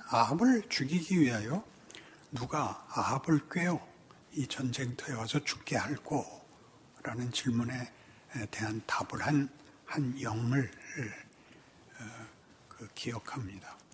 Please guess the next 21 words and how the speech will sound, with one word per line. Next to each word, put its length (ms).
어, 300
어떻게 400
하겠느냐? 580
"제가 220
거짓말하는 960
영이 440
되어, 480
어, 420
선지자들 760
입에 280
거짓말을 760
넣어서, 440
어, 480
아합을 400
꼬-, 160
꾀어 380
나오겠습니다. 920
가라. 340
아, 280
그렇게 440
해라. 260